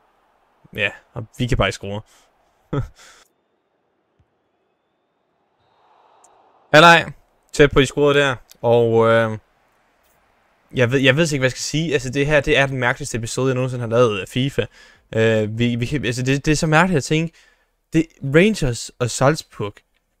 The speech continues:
det er åbenbart sværere at spille mod dem, end det er at spille mod City og Wolves og, ja, det er Tottenham. Øhm,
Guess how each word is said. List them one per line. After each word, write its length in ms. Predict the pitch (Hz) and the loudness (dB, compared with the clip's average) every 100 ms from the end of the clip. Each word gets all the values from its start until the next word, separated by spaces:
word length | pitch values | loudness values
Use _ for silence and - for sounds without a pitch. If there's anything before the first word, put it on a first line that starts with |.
| _ | _
det 60 | - | -2
er 40 | |
åbenbart 260 | 170 170 160 | 0 2 0
sværere 460 | - - - 131 185 | 0 -10 -4 0 0
at 80 | |
spille 220 | 165 165 165 | 2 0 2
mod 120 | 151 | 2
dem, 180 | 131 151 | 0 -2
end 540 | 175 _ _ _ 110 | -6 _ _ _ 0
det 20 | |
er 40 | 127 | 0
at 80 | |
spille 200 | - 151 | 2 0
mod 140 | 147 143 | 0 0
City 300 | - 143 151 | 0 0 0
og 60 | 131 | 2
Wolves 340 | 123 160 - | 2 0 -4
og, 320 | 104 104 104 - - - - - | -4 -4 -4 -8 -20 -20 -20 -20
ja, 120 | 123 117 - - | -20 -20 -20 -16
det 80 | |
er 800 | - 113 _ 127 - - - - - | -16 -16 _ -20 -20 -20 -20 -20 -6
Tottenham. 460 | - 147 160 117 - - - _ - | -2 0 -2 -6 -8 -20 -20 _ -4
Øhm, 840 | 123 120 120 113 113 110 107 104 | 2 4 6 4 4 0 -6 -10